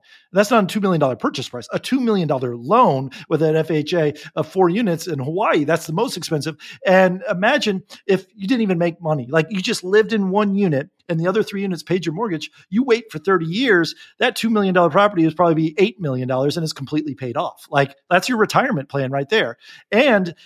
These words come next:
you've basically, you know, a lot of people pay fifty percent of their take-home pay on rental income.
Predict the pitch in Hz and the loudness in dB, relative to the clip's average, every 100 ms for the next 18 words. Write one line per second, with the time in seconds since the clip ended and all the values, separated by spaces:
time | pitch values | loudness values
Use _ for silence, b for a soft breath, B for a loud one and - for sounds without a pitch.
0 | b 185 190 180 226 - 220 180 165 180 | b -2 0 2 0 0 -6 -2 -4 -4
1 | 208 156 180 202 208 190 175 170 - 180 | -6 -2 2 2 0 0 0 0 -4 -2
2 | 160 190 - 254 247 208 190 202 185 160 | -2 -6 -4 -4 -2 -2 -2 0 0 0
3 | 151 185 180 160 143 143 156 147 139 185 | 0 -2 0 -2 0 0 0 -4 -2 -4
4 | 139 113 104 123 | -4 -8 -10 -14